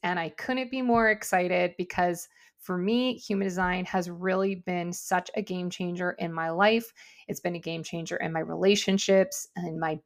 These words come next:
business, how I work with my clients, and even for my own clients and the work that I've seen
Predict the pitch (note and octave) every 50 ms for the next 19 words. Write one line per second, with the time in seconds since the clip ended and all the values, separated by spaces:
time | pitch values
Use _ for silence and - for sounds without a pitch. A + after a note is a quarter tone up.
0 | _ - A3 G#3+ G#3+ G3+ - - G3 G3 F#3+ F#3 F#3 F3+ - - - F3+ F3 F3+
1 | E3+ E3 D#3 - G#3 G#3 G#3 - G#3+ G#3 G#3 - F#3 F#3 F#3 - - G3 F#3+ F#3
2 | F#3 F#3 F#3 F#3 F#3 F#3 - - G3+ F3+ F#3 F#3 F3+ - - - - _ _ -
3 | G3+ G#3 G3+ A3+ A3+ A3 A3 A3 - - - - G3+ F#3+ F#3 F3+ F3 F3 E3+ E3+
4 | E3 - F3 E3+ E3 - - F3+ F3 E3+ E3+ E3+ E3 E3 - E3 E3 E3+ E3 D#3+
5 | E3+ E3+ E3 D#3 - - - F3+ E3+ E3+ D#3+ E3 - - - - F#3 F3 F3 E3+
6 | E3+ E3+